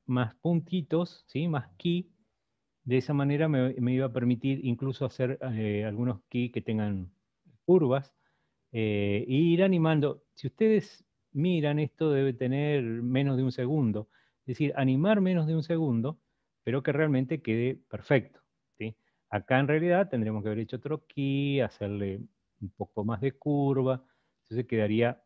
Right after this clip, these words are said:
perfecto. Pero eso seguramente ustedes lo van a poder hacer bien. Eh, esto es lo que les voy a dejar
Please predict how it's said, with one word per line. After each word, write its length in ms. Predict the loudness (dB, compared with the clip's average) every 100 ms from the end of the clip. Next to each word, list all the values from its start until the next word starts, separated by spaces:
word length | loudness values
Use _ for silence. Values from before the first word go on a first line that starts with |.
| _ _
perfecto. 420 | -10 -8 -10 -8 -4
Pero 180 | 0
eso 200 | 0 -2
seguramente 520 | -2 0 0 0 -4 -6
ustedes 480 | -8 -4 -2 0 0
lo 100 | -2
van 140 | -2
a 100 | -4
poder 220 | -4 -4
hacer 280 | -4 -6 -6
bien. 380 | -2 -2 -2 -6 _ _ _ _ _ _
Eh, 580 | -8 -6 -4 -4 -4 -8 -16 _ _ _ _ _ _
esto 200 | -10 -4
es 40 | -4
lo 80 |
que 80 | -2
les 100 | -4
voy 180 | -2 0
a 40 |
dejar 380 | -2 0 0 -2